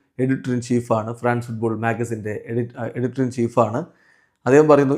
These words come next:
"എനിക്ക് മാത്രമാണ് ആരാണ് ബാലൻ ഡി ഓർ വിന്നർ എന്നറിയുക, ഞാൻ മാത്രമേ അതിപ്പോൾ അറിയുന്നുള്ളൂ." ക്രൈറ്റീരിയ, ഈ അവാർഡ് നേടാനുള്ള ക്രൈറ്റീരിയ എന്താണെന്ന് വെച്ചാൽ ഇൻഡിവിജ്വൽ പെർഫോമൻസസ്, പിന്നെ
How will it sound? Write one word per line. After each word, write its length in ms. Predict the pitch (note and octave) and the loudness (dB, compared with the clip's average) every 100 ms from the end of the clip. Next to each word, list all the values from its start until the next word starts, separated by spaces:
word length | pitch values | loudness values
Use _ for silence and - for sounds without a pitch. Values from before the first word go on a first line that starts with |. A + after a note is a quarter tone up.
| - | 0
"എനിക്ക് 300 | C#3 D3 E3 | 2 2 4
മാത്രമാണ് 680 | C#3 B2+ B2 B2+ A#2 A2 A#2+ - | 4 2 2 2 2 -2 -12 -14
ആരാണ് 340 | B2+ B2 A2+ | -8 -6 -6
ബാലൻ 300 | A2 A2 A2+ | -6 -6 -6
ഡി 80 | A2+ | -6
ഓർ 80 | G#2+ | -6
വിന്നർ 320 | G#2 A2 A2+ | -6 -4 -2
എന്നറിയുക, 680 | G#2+ G2+ F3+ A2 G2+ - _ _ _ - | -4 -6 -10 -8 -8 -10 _ _ _ -4
ഞാൻ 180 | C3 D3+ | 0 4
മാത്രമേ 500 | D3 C3+ C#3+ C#3 C3 - | 4 2 0 -2 -2 -4
അതിപ്പോൾ 400 | A#2 A#2 A#2+ G#2+ | -6 -2 0 0
അറിയുന്നുള്ളൂ." 480 | F#2 A2+ G#2 G2 B2+ - _ _ _ _ _ _ - | -2 -8 -6 -4 -6 -6 _ _ _ _ _ _ 4
ക്രൈറ്റീരിയ, 420 | D3 D3+ G#3+ E3+ | 6 6 6 8
ഈ 180 | D3+ G3 | 8 8
അവാർഡ് 480 | D#3+ D#3+ F#3+ F#3+ | 8 8 6 4
നേടാനുള്ള 420 | C#3+ D3+ F3 E3 D#3 | 4 4 4 4 0
ക്രൈറ്റീരിയ 560 | D3 C3 C3+ F3 E3+ | 4 4 4 4 4
എന്താണെന്ന് 280 | D#3 C#3+ C#3+ | 6 4 4
വെച്ചാൽ 260 | B2 D#3+ - - | 0 -2 -8 -2
ഇൻഡിവിജ്വൽ 440 | C#3+ D#3 F3 D#3+ | 0 4 6 6
പെർഫോമൻസസ്, 800 | D3 B2+ A#2 A#2+ A2+ G#2 G2+ F#2+ - _ _ _ _ _ _ _ _ _ | 4 2 2 0 0 -4 -10 -12 -14 _ _ _ _ _ _ _ _ _
പിന്നെ 360 | D3+ E3+ F#3 | 6 8 6